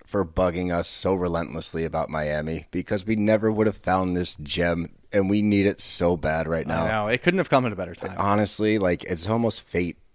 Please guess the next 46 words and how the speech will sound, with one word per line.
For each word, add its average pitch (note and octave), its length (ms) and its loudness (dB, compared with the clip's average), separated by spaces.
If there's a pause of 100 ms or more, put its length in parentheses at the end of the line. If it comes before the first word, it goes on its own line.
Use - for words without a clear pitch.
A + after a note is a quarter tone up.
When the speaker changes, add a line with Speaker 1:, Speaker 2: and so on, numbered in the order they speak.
(140)
Speaker 1:
It's - 100 -8
almost B2+ 320 0
fate A#2+ 240 2
that F#2+ 140 0
led E2+ 160 0
us E2 120 -2
down E2 260 0
to D#2+ 60 -4
the E2 100 -2
shores D#2 360 -4
of C#2+ 60 -10
Miami. D#2 560 -4 (360)
Miami. E2+ 880 -2
Wow. F2 380 -2
Speaker 2:
Miami. G#2 580 -4
Speaker 1:
I, - 100 -16
look, A2+ 220 2
I D#2 60 -4
told G#2+ 280 0
you, C#2 60 -8
the D2 80 -6
brain's F2 320 -2
not F#2+ 300 -4
fully F#2+ 180 0
Speaker 2:
It's G2 80 -6
fine. F#2 140 2
Speaker 1:
firing F#2 180 0
Speaker 2:
It's D2+ 80 -10
Speaker 1:
today. D2 100 -6
Speaker 2:
all A3 60 -2
Speaker 1:
I'm F3 40 -2
Speaker 2:
right. - 60 -4
Speaker 1:
doing A2 200 4
my G#2 80 0
best, - 360 0
but E2 220 -2 (960)
this, C#3+ 380 4
once D3 220 0
again, C3 260 2
was A#2+ 120 0
a G#2+ 40 -4
delightful F#2 500 0
episode F2 460 -4
for - 120 -14
me. F#2+ 340 -4
Episode. F2 560 -2